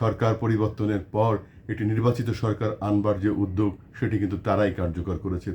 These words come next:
তারাই বাস্তবায়ন করেছে। তাই তাদেরও যেন নিরাপত্তা নির্বিঘ্ন করবার জন্য যেন তারা পদক্ষেপ নেয় পরবর্তী সরকার, সে বিষয়ে কিন্তু তারা দাবি জানিয়েছে। আমরা দেখেছি যে বিএনপি অফিসের যে নয়াপল্টনে অফিসের সামনে কিন্তু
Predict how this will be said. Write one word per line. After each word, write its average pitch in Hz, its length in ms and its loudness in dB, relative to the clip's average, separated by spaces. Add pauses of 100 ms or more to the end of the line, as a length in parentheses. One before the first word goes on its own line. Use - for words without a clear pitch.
তারাই 98 220 0
বাস্তবায়ন 87 560 -2
করেছে। 85 240 -4 (120)
তাই 87 140 -2 (120)
তাদেরও 101 340 2
যেন 92 120 2 (500)
নিরাপত্তা 113 500 2 (360)
নির্বিঘ্ন 117 420 4 (540)
করবার 110 380 2
জন্য 104 160 4 (140)
যেন 104 100 4 (100)
তারা 101 160 2 (640)
পদক্ষেপ 180 480 0
নেয় 98 200 2
পরবর্তী 101 380 2 (120)
সরকার, 95 340 -2
সে - 80 -4 (100)
বিষয়ে 98 240 -2
কিন্তু 92 220 0
তারা 87 120 2 (100)
দাবি 85 260 2
জানিয়েছে। 85 400 0 (520)
আমরা 101 180 4 (580)
দেখেছি 110 320 2 (160)
যে 113 80 4 (440)
বিএনপি 117 360 4 (140)
অফিসের 110 420 0
যে 113 140 0 (380)
নয়াপল্টনে 113 600 2
অফিসের 110 340 -2
সামনে 113 260 2 (100)
কিন্তু 107 160 -2